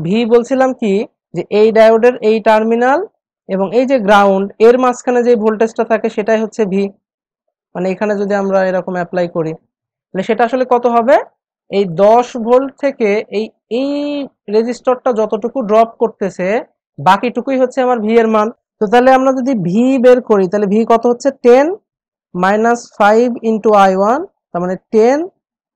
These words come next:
মাইনাস ফাইভ into twenty by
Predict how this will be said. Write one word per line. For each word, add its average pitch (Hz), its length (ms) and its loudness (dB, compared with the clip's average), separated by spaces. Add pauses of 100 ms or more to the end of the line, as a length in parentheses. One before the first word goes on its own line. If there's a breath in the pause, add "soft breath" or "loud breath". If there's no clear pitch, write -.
(100)
মাইনাস 190 320 -2 (140)
ফাইভ 208 300 2 (320)
into 202 220 -4 (160)
twenty 226 540 -6 (220)
by 190 140 0